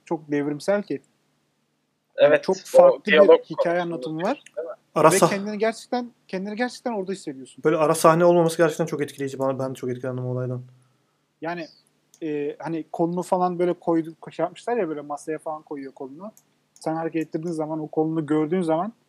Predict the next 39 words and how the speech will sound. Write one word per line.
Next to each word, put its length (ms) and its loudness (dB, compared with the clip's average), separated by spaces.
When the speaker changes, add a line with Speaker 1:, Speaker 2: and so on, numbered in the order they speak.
Speaker 1:
kendini 300 -2
orada 200 0
gerçekten 300 -2
oturmuş 420 -4
hissediyorsun. 520 -12
Speaker 3:
Evet. 100 -14
Ama 200 2
Speaker 1:
Yani 140 -10
Speaker 3:
first 260 6
Speaker 1:
F 140 0
P 140 2
S'te 200 -2
bu 40 -4
kadar 260 0
başarılı 300 -2
olacağını 300 -4
düşünmüyordum. 460 -10
Ben 100 -8
Speaker 3:
Hı. 120 -14
Speaker 1:
çok 240 -12
başarılı 300 -10
yapmışlar. 440 -20
Speaker 3:
Ben 200 4
first, 460 0
first 320 0
person 320 0
görüntüsüne 380 2
alışkın 380 2
değilim. 320 0
Özellikle 380 -2
böyle 140 2
R 200 2
P 120 -8
G, 240 -2
aksiyon 380 0
oyunlarında, 720 0
yani 120 -4
first 340 0
person, 380 -2